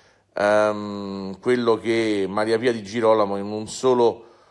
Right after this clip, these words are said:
eh, commento di una sola parola definisce umanità.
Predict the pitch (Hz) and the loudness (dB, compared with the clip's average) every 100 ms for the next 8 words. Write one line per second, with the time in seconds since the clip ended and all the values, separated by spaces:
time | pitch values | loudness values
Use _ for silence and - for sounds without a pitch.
0 | _ _ _ - 101 101 123 123 139 131 | _ _ _ -4 -2 -2 -2 0 -2 -2
1 | 127 117 123 143 127 117 113 110 107 107 | -2 -2 0 4 6 6 6 6 4 2
2 | - - - 113 113 107 101 - 107 - | 0 -10 -8 -8 -6 -8 -8 -6 -6 -4
3 | 131 127 117 107 110 98 98 78 - | -4 -2 0 -2 -4 -2 -2 -2 -8